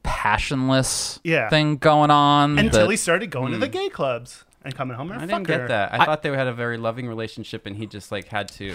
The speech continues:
Speaker 3: She
Speaker 1: It,
Speaker 3: s-,
Speaker 1: it was very vanilla, I
Speaker 2: It was
Speaker 1: feel, and th-, there was just a hint of boredom to
Speaker 2: Yeah.
Speaker 1: it that I got out of
Speaker 3: Okay.
Speaker 1: it.
Speaker 2: All the things I think are, like, technically he had this excuse, which is why it made him the, made it the perfect opportunity for him to explore. But she was like,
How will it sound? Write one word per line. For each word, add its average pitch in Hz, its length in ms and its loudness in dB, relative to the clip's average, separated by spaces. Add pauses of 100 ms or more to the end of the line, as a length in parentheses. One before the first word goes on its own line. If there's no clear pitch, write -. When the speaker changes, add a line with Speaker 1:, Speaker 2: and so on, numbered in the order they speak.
(140)
Speaker 3:
She 233 120 0
Speaker 1:
It, - 20 0
Speaker 3:
s-, - 160 -10
Speaker 1:
it 220 140 0
was 196 160 2
very 233 260 4
vanilla, 127 840 2
I 110 100 0
Speaker 2:
It 101 100 0
was 117 80 -2
Speaker 1:
feel, 104 340 0
and 127 180 2
th-, 139 120 0 (100)
there 160 200 2
was 165 140 2
just 185 260 -2
a 143 100 4
hint 156 260 -2
of 101 280 -4
boredom 151 540 2 (120)
to 170 60 -4
Speaker 2:
Yeah. 180 220 6
Speaker 1:
it - 160 0
that 175 120 4
I 165 160 4
got 175 420 4
out 175 180 2
of 175 100 -2
Speaker 3:
Okay. 190 120 4
Speaker 1:
it. - 180 -6
Speaker 2:
All 240 240 0
the 320 80 -10
things 220 240 -4
I 165 80 2
think 170 200 -6
are, 147 80 4
like, 135 200 -2
technically 147 800 -2 (420)
he 185 200 -4
had 165 240 0
this 147 180 -4
excuse, 160 640 -8
which 160 140 -4
is 135 160 -4
why 127 640 0 (220)
it 147 160 -10
made 143 200 -2
him 143 100 -2
the, 131 120 -4 (100)
made 139 260 -6
it 139 80 -16
the 135 60 -12
perfect 127 300 -10
opportunity 131 480 -8
for 135 120 -12
him 123 100 -8
to 131 100 -12
explore. 180 340 -8
But 139 120 -10
she 151 100 -6
was 127 80 -6
like, 135 240 -4